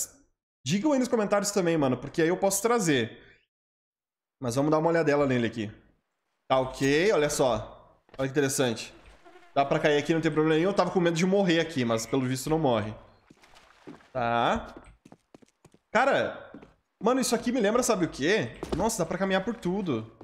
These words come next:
Esse mapa me lembra uma fase do Left four Dead dois, mano.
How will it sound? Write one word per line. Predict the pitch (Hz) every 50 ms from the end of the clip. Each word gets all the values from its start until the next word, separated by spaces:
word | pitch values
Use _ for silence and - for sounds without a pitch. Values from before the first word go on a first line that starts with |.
| - - _ _ _ - - _ _ _ _ - - _ _ _ _ _ -
Esse | - 190 - 247
mapa | 226 208 190 214 208 254
me | 240 240 247
lembra | 233 202 190 202 214 226 220 247 254 254 247 247 240 226 214 196 180 - -
uma | 185 208 226 220
fase | 226 - 190 180 190 220 247 226 208 208
do | 175 185 202 202 202 196 202 202
Left | 202 208 208 208 - -
four | - 285 311 247
Dead | 185 156 170 220 233 220 277 - -
dois, | 202 170 170 214 277 269 - -
mano. | 170 151 123 110 104 98 98 95 104